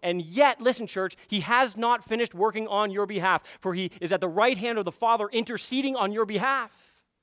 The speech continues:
even now. And we receive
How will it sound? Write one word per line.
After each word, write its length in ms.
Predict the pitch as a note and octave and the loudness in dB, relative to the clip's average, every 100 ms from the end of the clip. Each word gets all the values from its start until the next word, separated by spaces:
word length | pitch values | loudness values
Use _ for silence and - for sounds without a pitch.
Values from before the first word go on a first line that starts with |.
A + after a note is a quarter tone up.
| _ _ _ | _ _ _
even 320 | C#4 C#4+ D4+ C4+ | 0 2 4 4
now. 540 | C#4 C#4 F#3 A2+ G#2+ _ _ _ _ _ _ _ _ _ _ _ _ _ _ _ _ _ _ _ _ _ _ _ _ _ _ _ _ _ _ _ _ _ _ _ _ _ _ _ _ _ _ _ _ _ _ _ - | 4 4 2 -2 -10 _ _ _ _ _ _ _ _ _ _ _ _ _ _ _ _ _ _ _ _ _ _ _ _ _ _ _ _ _ _ _ _ _ _ _ _ _ _ _ _ _ _ _ _ _ _ _ -8
And 140 | F3 | -4
we 120 | G3 B3 | -2 0
receive 920 | G#3+ - - - C4+ C#4 A#3+ F#3 | -2 -2 -4 -2 -2 0 -2 -4